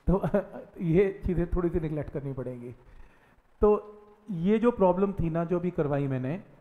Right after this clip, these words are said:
ये ना बेसिक problems थी। अब कुछ problems जो होती हैं,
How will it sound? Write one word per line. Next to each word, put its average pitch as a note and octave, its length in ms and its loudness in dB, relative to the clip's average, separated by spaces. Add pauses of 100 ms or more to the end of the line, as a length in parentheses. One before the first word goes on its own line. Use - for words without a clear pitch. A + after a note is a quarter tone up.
(640)
ये F#3+ 200 4
ना A#3 100 0
बेसिक F3 460 2
problems D3+ 400 -2
थी। A2+ 260 -4 (1120)
अब G#3+ 400 -2 (180)
कुछ B3 200 -2
problems G3+ 720 2 (680)
जो G3 140 6
होती F#3 300 2
हैं, F#3+ 260 2